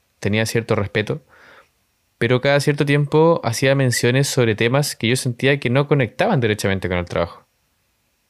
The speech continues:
Otras áreas. Él buscaba desarrollar a sus equipos en otras áreas, y a mí eso me llamaba mucho la atención. Yo, eh, ni siquiera era parte de su área. Él, un cono-, él, él era jefe de un conocido que tenía,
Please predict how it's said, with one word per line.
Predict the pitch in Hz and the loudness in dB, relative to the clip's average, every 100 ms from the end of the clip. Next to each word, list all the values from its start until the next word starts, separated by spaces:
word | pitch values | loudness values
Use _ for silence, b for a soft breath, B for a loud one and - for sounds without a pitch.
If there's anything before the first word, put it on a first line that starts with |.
| _ 123 | _ -4
Otras | 143 147 - | 0 0 0
áreas. | 131 117 90 | -2 0 0
Él | 127 | -2
buscaba | 143 135 - 143 | 0 0 2 2
desarrollar | 147 139 117 113 135 | 2 2 2 2 2
a | |
sus | 135 127 | 2 0
equipos | 113 123 135 139 | 0 0 -2 -2
en | 123 | 0
otras | 123 123 - | 0 0 0
áreas, | 127 90 - | -2 -2 -6
y | 107 | -2
a | |
mí | 101 | 2
eso | 135 - | 2 2
me | 135 | 2
llamaba | 113 147 | 2 2
mucho | 131 160 - | 2 0 0
la | 98 | -2
atención. | - - - _ _ B B B B B B B B _ | -4 -10 -14 _ _ B B B B B B B B _
Yo, | 95 98 107 107 107 - _ _ _ _ - | -4 0 2 2 2 -2 _ _ _ _ -10
eh, | 92 | -4
ni | 92 | -2
siquiera | 92 87 120 | -2 0 0
era | 131 | 2
parte | 117 120 120 | 0 -2 0
de | 117 | 0
su | 113 | 0
área. | 101 123 143 _ _ _ _ _ _ - _ _ _ _ | 0 0 -4 _ _ _ _ _ _ -20 _ _ _ _
Él, | - 104 107 104 - | -6 -2 0 -2 -4
un | 107 110 | -2 0
cono-, | 110 104 101 | 0 0 -2
él, | 120 120 113 117 | 0 0 0 -2
él | 120 127 | 0 2
era | 131 | 2
jefe | 113 143 139 147 | 0 -2 0 2
de | 113 | 2
un | 120 | 0
conocido | 135 113 - 139 120 | 0 0 0 0 2
que | 110 | 0
tenía, | 104 110 156 | 0 -2 -4